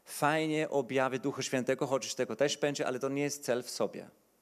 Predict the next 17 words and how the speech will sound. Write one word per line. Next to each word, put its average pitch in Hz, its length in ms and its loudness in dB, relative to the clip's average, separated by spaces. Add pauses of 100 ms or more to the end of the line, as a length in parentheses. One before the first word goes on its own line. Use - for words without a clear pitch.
(1040)
To 131 120 2
nie 143 200 2
jest 147 460 -6
cel 127 460 0
w - 100 -10
sobie. 104 420 0 (2000)
Nie 131 180 2
po 156 240 4
to 156 160 0
przyszedł - 560 -4
Chrystus. - 640 -8 (680)
Chrystus 175 480 0
przyszedł, 180 540 2 (360)
aby 139 260 4
nas 160 360 2
przygotować, 143 760 2 (440)
aby 151 460 4